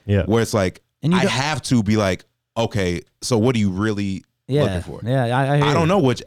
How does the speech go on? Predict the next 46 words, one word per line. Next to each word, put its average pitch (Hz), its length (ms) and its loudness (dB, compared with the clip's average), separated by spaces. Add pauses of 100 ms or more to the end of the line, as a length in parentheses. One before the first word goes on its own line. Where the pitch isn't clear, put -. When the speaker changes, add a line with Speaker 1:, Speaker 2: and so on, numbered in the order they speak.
(100)
Speaker 2:
I 131 100 0
don't 185 100 0
know 185 120 2
the 113 140 0
answer, 92 200 -4
Speaker 1:
I 90 40 -2
Speaker 2:
but 139 80 2
Speaker 1:
mean, 165 100 2
Speaker 2:
I - 80 0
Speaker 1:
to, 165 60 2
Speaker 2:
have 143 180 0
to - 80 -2
Speaker 1:
to 110 60 2
me, 175 220 2
Speaker 2:
ask. 175 80 2
Speaker 1:
that's 135 240 0
really 139 540 0
illogical. 110 1040 0
Like, 131 380 -2
Speaker 2:
I 113 220 0
Speaker 1:
I 165 120 2
don't 208 120 4
Speaker 2:
agree. 180 80 0
Speaker 1:
know 175 140 4
how 156 140 2
somebody 151 640 0
could 123 640 0 (640)
even 147 260 2
think 180 380 -2
about 104 380 0
that 92 340 -4 (100)
if 139 160 -2
they 151 140 2
stopped, - 560 -2
if 143 120 -4
they 165 120 2
even 170 300 2
stopped 147 420 -2
to 143 80 2
think 139 220 -2
about 90 300 -2
it 90 220 -8
Speaker 2:
Mm. 87 380 -8
Speaker 1:
and 131 180 0
be 135 120 4
like, 113 340 2